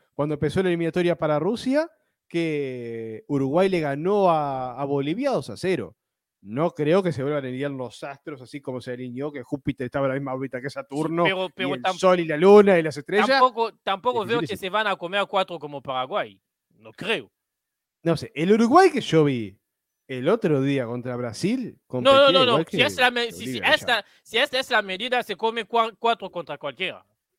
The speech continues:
Speaker 1: Sí, sí, por eso. Ese, ese, ese Uruguay, con todo respeto a los bolivianos,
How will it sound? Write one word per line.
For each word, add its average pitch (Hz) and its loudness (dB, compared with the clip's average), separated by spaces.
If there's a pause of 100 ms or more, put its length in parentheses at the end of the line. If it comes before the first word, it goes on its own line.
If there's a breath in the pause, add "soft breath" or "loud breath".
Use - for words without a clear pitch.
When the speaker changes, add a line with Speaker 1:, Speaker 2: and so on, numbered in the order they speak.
(160)
Speaker 1:
Sí, 156 -2
sí, 165 4
por 127 2
eso. 180 4
Ese, 151 -2
ese, 202 6
ese 160 0
Uruguay, 143 6
con 120 0
todo 196 4
respeto 175 -2
a 135 0
los 131 -2
bolivianos, 123 -4